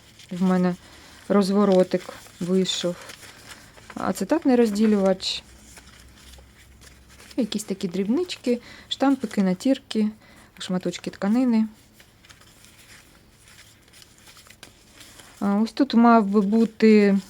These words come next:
напевно, якийсь гербарій, але його треба, е, ну, треба було якось, е, підготувати, е, з-, щоб він же ж був не крихкий, ламінатора в мене нема. Ну, тому тут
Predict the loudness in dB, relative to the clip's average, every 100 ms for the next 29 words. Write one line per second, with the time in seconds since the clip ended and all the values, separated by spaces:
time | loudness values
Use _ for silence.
0 | -16 -20 -10 -4 0 0 2 2 4 4
1 | 2 0 2 2 4 6 6 4 -2 -16
2 | -16 -12 0 4 6 6 4 2 2 0
3 | 4 4 4 0 -10 -18 -18 -12 -6 -4
4 | -2 -2 -4 -4 -6 -8 -8 -4 -2 4
5 | 4 4 4 4 4 4 0 -2 -4 0
6 | 2 2 0 -8 -20 -20 -20 -14 -4 2
7 | 2 4 6 6 4 4 4 4 4 4
8 | 2 0 0 0 -2 -6 -10 -12 -14 -14
9 | -14 -14 -8 -8 -2 0 0 -4 -4 -2
10 | 0 0 -2 -2 0 4 4 4 2 2
11 | 2 2 2 2 2 2 0 -8 -16 -6
12 | 2 2 2 -4 -12